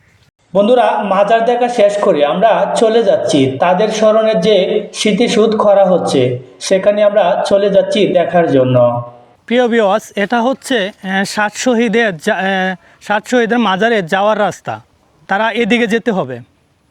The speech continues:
Speaker 2: ঠিক এই রাস্তাটা ধরেই ষাট শহীদের মাজারে যেতে হবে।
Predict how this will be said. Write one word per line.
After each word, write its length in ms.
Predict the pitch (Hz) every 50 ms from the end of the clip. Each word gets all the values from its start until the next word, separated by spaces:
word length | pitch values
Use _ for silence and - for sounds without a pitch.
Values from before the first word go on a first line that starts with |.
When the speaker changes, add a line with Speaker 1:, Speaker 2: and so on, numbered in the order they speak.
| _ _ _ _ _ _ _ _ _ -
Speaker 2:
ঠিক 200 | - 220 214 208
এই 80 | 226 220
রাস্তাটা 460 | 220 233 220 - - 233 220 233 233
ধরেই 380 | 196 220 220 233 226 202 226 262 _ _ _ _ _ _ _ -
ষাট 260 | - - 226 226 -
শহীদের 360 | - 233 226 214 185 202 202
মাজারে 360 | 202 190 170 156 175 175 175
যেতে 220 | 160 175 165 - 160
হবে। 260 | 139 127 113 110